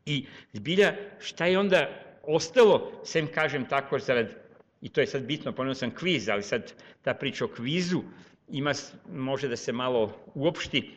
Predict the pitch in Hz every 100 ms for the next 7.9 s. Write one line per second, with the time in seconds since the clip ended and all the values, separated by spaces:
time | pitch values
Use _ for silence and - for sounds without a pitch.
0 | - - - 139 135 120 131 120 - 131
1 | 135 135 123 127 123 113 113 117 113 -
2 | 120 - - 135 127 110 101 135 131 123
3 | 117 - 143 165 135 107 139 127 127 -
4 | 107 127 147 139 113 110 101 90 123 123
5 | 117 110 107 104 110 104 120 185 247 -
6 | - - _ 110 120 120 135 170 - 151
7 | 143 120 131 123 113 131 135 - 107